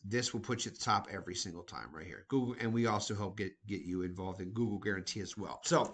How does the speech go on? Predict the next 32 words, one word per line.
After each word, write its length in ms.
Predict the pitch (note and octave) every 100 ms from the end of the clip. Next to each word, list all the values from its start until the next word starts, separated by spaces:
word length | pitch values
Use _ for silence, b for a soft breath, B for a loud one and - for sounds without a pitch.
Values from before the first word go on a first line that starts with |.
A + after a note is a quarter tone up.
| - _ _ _
<clears throat> 320 | - A3 B2+
that's 200 | C#3+ F3+
citations. 600 | G3 D3+ D3+ D3+ E3+ C3+ - -
Uh, 160 | A#2 -
backlinks, 460 | F3+ G3 A3 G3
let's 100 | D#3
go 100 | -
to 60 | A#3
the 80 | C3+
back 220 | D3 D#3
end 80 | C#3+
of 40 |
your 80 | A#2
site 260 | - C#3+
real 120 | D3+ C#3
quick. 260 | D3+ C#3+ - _ _ _ - - _ _ b b b b b b b
This 140 | - -
is 80 | B2
the 80 | A#2+
back 240 | C3+ C3+
end 100 | C#3
of 100 | B2
your 100 | A2
site 260 | - C3+ A#2
here. 380 | C#3 C#3+ C#3+ B B B B
Your 140 | A#2+
Ahrefs 400 | B2 C3+ C#3 C#3+
ranking, 480 | C#3+ C3+ C#3 C#3+ C3+
uh, 320 | A2+ A2+ A2 G#2 F#2+ _ _
<clears throat> 440 | _ _ - -
excuse 360 | G3 - F3 C3
me. 200 | D3+